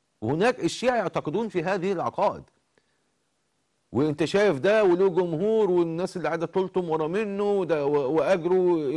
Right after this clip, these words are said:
ربما يعني اجره كبير جدًا، يتلقى اموال زي الفنانين الكبار.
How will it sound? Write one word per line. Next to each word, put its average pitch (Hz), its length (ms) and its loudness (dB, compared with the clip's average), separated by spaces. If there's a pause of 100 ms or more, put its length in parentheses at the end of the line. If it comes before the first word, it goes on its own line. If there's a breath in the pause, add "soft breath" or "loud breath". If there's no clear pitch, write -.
(140)
ربما 165 460 -2
يعني 139 720 -4 (1160)
اجره 147 240 0
كبير 151 360 0
جدًا، 143 420 -6 (500)
يتلقى 127 540 -4
اموال 123 460 -6
زي 120 120 -4
الفنانين 123 560 -8
الكبار. 107 480 -4